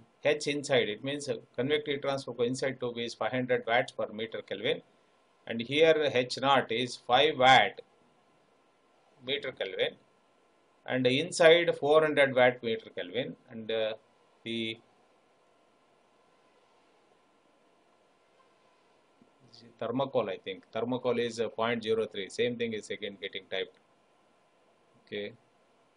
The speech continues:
then the substitution you made correct, but, uh, while giving data it is repeated. Copying that problem you are going to solve. So I am not going to write anything on this problem because, uh,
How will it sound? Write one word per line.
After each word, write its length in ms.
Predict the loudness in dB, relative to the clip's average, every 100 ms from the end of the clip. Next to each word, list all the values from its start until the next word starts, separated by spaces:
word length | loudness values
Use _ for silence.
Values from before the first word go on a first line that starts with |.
| _ _ _ -16
then 220 | -10 -8
the 100 | -6
substitution 580 | 0 0 0 -2 -2 0
you 100 | 2
made 240 | 4 4 6
correct, 300 | 4 4 4
but, 240 | 4 4
uh, 240 | 4 4 2 -10 _ _ -4
while 140 | -2
giving 300 | 0 0 2
data 320 | 2 2 4
it 120 | 2 2
is 200 | -2 -2
repeated. 540 | -2 -2 -2 -2 -4 -12 _ _ _ -10
Copying 420 | -6 -6 -6 -10 -14 _ _ _ _ _ _ _ _ _ -6
that 200 | -6 -6
problem 320 | -6 -6 -6
you 80 | -8
are 100 | -10
going 140 | -12 -12
to 80 | -12
solve. 340 | -8 -8 -8 -18 -20 -20 -20 _ _ _ _ _ 2
So 80 |
I 180 | 6 6
am 100 | 4
not 200 | 0 -2
going 200 | -2 -4
to 60 | -2
write 220 | -2 -2
anything 380 | -4 -8 -8 -8
on 120 | -8
this 160 | -10 -12
problem 420 | -4 -2 0 -4 -8
because, 400 | -6 -2 -2 -2
uh, 180 | -6